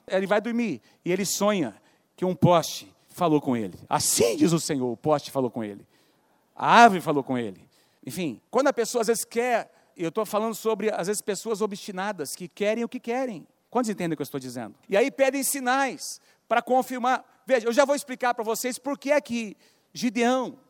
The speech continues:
mas é importante chamar que a gente observe que Deus respondeu. Teve uma razão por que Deus respondeu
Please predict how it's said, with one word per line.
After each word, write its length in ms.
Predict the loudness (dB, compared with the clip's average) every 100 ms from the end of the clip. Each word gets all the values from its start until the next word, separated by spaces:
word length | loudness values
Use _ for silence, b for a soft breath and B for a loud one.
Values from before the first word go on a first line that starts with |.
| _
mas 280 | -2 -2 0
é 80 | -2
importante 420 | 2 4 6 4
chamar 380 | 4 0 2 2
que 80 | 0
a 40 |
gente 200 | -2 0
observe 440 | 0 0 0 0 0
que 120 | 0
Deus 240 | 6 6
respondeu. 840 | 6 2 2 2 6 8 8 4 -4 _ _
Teve 200 | 2 4
uma 160 | 0 2
razão 500 | 2 4 8 8 8
por 160 | 2
que 100 | -6
Deus 280 | 0 2 2
respondeu 640 | -2 -4 -8 -4 -2 -4